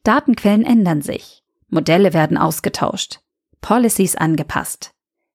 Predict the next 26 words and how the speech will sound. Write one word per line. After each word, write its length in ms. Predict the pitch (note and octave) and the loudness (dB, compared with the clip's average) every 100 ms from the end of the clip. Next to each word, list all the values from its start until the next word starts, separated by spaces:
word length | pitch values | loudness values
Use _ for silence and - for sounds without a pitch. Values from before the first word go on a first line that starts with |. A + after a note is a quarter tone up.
| _ | _
Hier 360 | - F3+ F3 - | -2 2 2 2
entstehen 440 | B3+ - G#3 F3+ | 0 2 2 2
wiederkehrende 640 | D#3+ A#3 F#3 G3 F#3+ F#3 G3+ | 0 0 0 -2 2 2 2
Umsätze. 560 | A3 F3+ D#3 - - - _ _ _ _ _ _ _ - | 2 0 -4 -6 -10 -10 _ _ _ _ _ _ _ 0
Outcome-based 800 | G#3 D4+ - A3+ F#3+ F3 E3+ F#3+ | 2 2 2 2 4 2 2 0
Modelle 380 | F3 E3+ F3 | 2 4 4
gehen 260 | D#3+ E3+ E3 | 2 2 2
noch 220 | A3 - | 0 0
weiter. 400 | F3 D#3+ - - - _ - | 0 0 -4 -8 -12 _ -6
Unternehmen 520 | F3+ F3 E3 F3 E3 | -4 0 0 2 0
zahlen 280 | - D#3 E3 | 0 0 0
für 160 | - | 0
Ergebnisse, 600 | - D3 A#3 - D#3+ - - - _ - | 0 0 -2 0 -2 -2 -8 -14 _ -6
etwa 240 | A3+ G3 | -2 0
dafür, 300 | G#3 C4+ - | 2 0 0
dass 200 | G3 F#3+ | 0 0
achtzig 380 | - - - A#3 | -4 -4 -4 -4
Prozent 380 | - - F3+ E3+ | -6 -2 0 0
der 100 | - | 0
Daten 480 | F3+ G3+ - E3+ - | 0 -2 0 0 0
A-I-ready 640 | - - F#3 D#3+ D#3+ D#3 | -2 0 2 2 0 0
sind 360 | - - - - _ _ _ | -2 -4 -8 -14 _ _ _
oder 180 | F3+ D#3+ | -2 0
Compliance-Abläufe 960 | F3 D#3 F3 G#3 - D#3+ F3 E3+ F#3+ - | -2 0 0 0 0 0 2 2 2 0
auditierbar 560 | D3+ D3 - A3 F#3 | 0 -2 0 0 0
funktionieren. 720 | - F3 - E3+ E3 D#3+ - | -2 -4 0 0 0 -2 -6